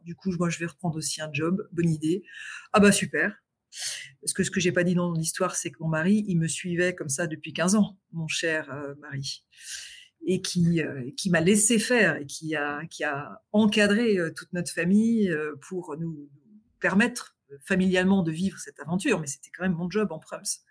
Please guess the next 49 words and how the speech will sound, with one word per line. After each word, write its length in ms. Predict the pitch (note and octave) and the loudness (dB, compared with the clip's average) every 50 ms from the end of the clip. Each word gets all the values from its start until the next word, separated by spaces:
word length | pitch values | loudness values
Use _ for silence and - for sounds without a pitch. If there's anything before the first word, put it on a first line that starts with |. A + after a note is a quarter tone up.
| _ _ - - - - - _ _ _ _ _ _ _ _ - | _ _ -20 -20 -20 -20 -20 _ _ _ _ _ _ _ _ -2
Donc, 420 | E3+ G3 G3+ G#3+ G#3+ G#3 - - - _ _ _ _ _ - | 2 4 6 6 6 4 0 -6 -10 _ _ _ _ _ -4
on 120 | - A3+ A3 | 0 2 4
rentre 400 | G#3 G#3 G#3 A3+ A#3+ - - G3+ | 4 4 4 2 2 -2 -6 -8
et 20 | |
je 100 | G3+ F3+ | -6 -2
me 80 | G3 G3 | -2 -2
dis, « 160 | F3+ G3+ G#3 | 0 0 0
Bon, 200 | F#3+ G3+ G3+ G#3 | 0 0 0 -2
c'est 140 | G3+ - G#3 | -2 -4 -4
bien 160 | F#3 G#3 G#3 | -2 0 2
aussi 240 | G#3+ G#3 - - G#3 | 2 2 0 -4 -8
peut-être 180 | - - G3+ F3 | -6 -6 -6 -4
de 80 | F3 | -4
rééquilibrer 600 | F3+ F3+ F3 - - F3 F3+ F3 E3+ E3+ F3 F3+ F3+ | -8 -8 -10 -12 -12 -10 -10 -8 -6 -6 -6 -6 -8
pour 180 | F3+ - D#3+ | -10 -12 -12
Antoine, 480 | E3+ E3+ - - E3 F3 F3 F3+ E3+ D#3 | -12 -12 -10 -10 -8 -6 -6 -6 -6 -8
euh, 220 | C#3+ D3 D3 C#3+ C#3 | -10 -14 -16 -16 -16
de 140 | C#3+ D3+ D#3 | -16 -18 -18
refaire 340 | D3+ - - - D#3 D#3 - | -18 -16 -10 -10 -10 -8 -8
ça 340 | - - E3 D#3 D3 D3+ D3+ | -8 -8 -8 -8 -10 -10 -12
un 60 | C#3+ - | -14 -14
peu, 300 | - D3+ D3 C#3 C#3+ C3+ | -12 -10 -10 -10 -10 -12
tu 100 | C3+ - | -14 -16
vois, 100 | - F3+ | -16 -14
c'est 220 | - - - - - _ - _ | -12 -12 -14 -14 -16 _ -16 _
pour 100 | - G3 | -4 0
donner 240 | F3+ F3+ F#3 G3+ G3 | 4 6 6 6 6
aussi 380 | F3 F3 - - G#3 F#3 D#3+ D3+ | 6 4 0 0 -2 -4 -4 -6
dans, 220 | C#3+ D3 C#3+ E3 D3 | -8 -10 -10 -10 -10
dans 120 | D3+ E3+ | -8 -8
le 60 | E3 | -8
couple, 400 | - - G#3 G#3 G#3 G#3 - F3 | -2 4 4 4 4 4 2 -2
euh, 260 | D#3 D3+ D3 D3+ D3 C3+ - | 0 0 0 -2 -4 -8 -6
faire 160 | - E3 D3 | -4 -2 -2
en 60 | D#3 | 0
sorte 300 | D3 - - C#3 - - | -2 -2 -2 -4 -8 -8
que. » 100 | - - A#3 D4 - - _ _ - - - - - - - - - - _ _ _ _ - | -2 -2 0 0 -2 -6 _ _ -20 -18 -16 -16 -16 -14 -14 -16 -16 -18 _ _ _ _ 0
Et, 420 | - A3 A3 A3 A3 G#3+ G#3 G3+ G3 | 2 4 4 6 6 6 8 8 8
euh, 320 | F#3+ F#3 F#3 F#3 F#3 F3+ | 6 6 4 4 2 2
donc 140 | F#3 A3 G#3 | 2 2 2
ça, 80 | C#4 | 2
c'était 260 | B3+ - A#3 G#3+ G#3+ G3+ | 2 2 2 2 2 2
une 100 | F#3+ G3 | 2 2
première, 380 | - - G#3 G3 G3 G#3 G3+ | 2 2 2 4 4 2 -2
première, 460 | - - A#3+ A3 A3 G#3 F#3+ F3+ F3+ - - G#3 - | -4 -2 0 2 4 4 4 2 0 -6 -12 -16 -10
première, 360 | - G#3+ G3+ G3 G3+ F#3+ F3 | -2 0 2 2 2 2 -2
euh, 140 | D#3 D#3 D#3 | -6 -8 -8
tu 160 | - - D#3 | -12 -14 -10
vois, 320 | D#3+ D3 C#3+ C3+ C3+ _ | -8 -8 -8 -10 -10 _